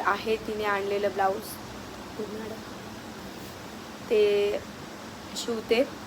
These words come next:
आणि, अ, जायचं आहे बाहेर. तर already बघा किती उशीर झालेला आहे, तुम्हाला दाखवते मी. हे बघा, वाजलेले आहेत,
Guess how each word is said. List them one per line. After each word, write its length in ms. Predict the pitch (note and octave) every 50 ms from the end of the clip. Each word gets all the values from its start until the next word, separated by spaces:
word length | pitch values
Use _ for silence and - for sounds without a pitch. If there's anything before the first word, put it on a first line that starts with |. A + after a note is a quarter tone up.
| - - - - -
आणि, 400 | - G#3 G#3+ G#3+ A3 A3 A3 A3
अ, 340 | A3+ A3 G#3+ G#3+ G#3+ - - - -
जायचं 320 | A#3+ A#3+ A#3 A#3 - D4+
आहे 40 | D#4
बाहेर. 280 | B3+ B3 A#3+ A#3 A#3
तर 140 | A#3 - B3+
already 360 | A#3+ A#3 A3 A3+ A#3 A3+ A#3+
बघा 220 | A3+ A3+ A3 A3 A3+
किती 280 | A3+ - A3+ - -
उशीर 380 | G#3+ G#3 G3+ G3 - A3 G#3+ G3+
झालेला 400 | G3+ G#3 G#3 F#3+ F#3+ F#3+ F#3+ F#3+
आहे, 100 | G3 G#3 - -
तुम्हाला 280 | G3 G3 G3 G3 G3
दाखवते 480 | G3 G3 F#3 F#3 - - G3 - G#3 G3
मी. 400 | F#3+ G3 G#3+ A3 A3 - - G#3
हे 80 | G#3
बघा, 280 | F#3+ F#3 F#3+ F#3 F#3 F#3+ G3 F#3+ - - - - - - - - - - - - - - - - - - -
वाजलेले 600 | - A3 A3 A3 G#3 G3+ A3 A3+ A3 A3+ A#3 A#3
आहेत, 460 | A#3 A3 A3 G#3+ G#3 G#3 A3+ A#3 A#3+